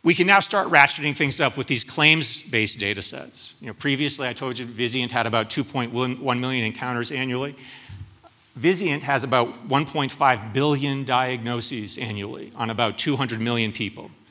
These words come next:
And so now our denominator isn't episodes of care, it's people. Now we can start calculating population-based rates of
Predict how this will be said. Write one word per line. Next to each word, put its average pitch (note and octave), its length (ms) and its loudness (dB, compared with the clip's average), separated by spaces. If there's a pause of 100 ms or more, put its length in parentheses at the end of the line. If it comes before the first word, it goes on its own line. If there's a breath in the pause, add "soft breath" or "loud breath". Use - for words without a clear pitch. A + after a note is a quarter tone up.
(340 soft breath)
And B2 100 -4
so - 120 -2
now F#3 240 4
our F3 100 6
denominator C#3+ 600 0
isn't B2+ 240 -4
episodes B2 420 -2
of G#2 120 -10
care, C3+ 400 0
it's - 140 -4
people. - 460 -6 (480 soft breath)
Now C3+ 180 6
we F#3 80 0
can D#3+ 140 -4
start C#3+ 320 -2
calculating A#2 540 0
population-based B2+ 1120 2
rates A#2 500 0
of G#2+ 300 -2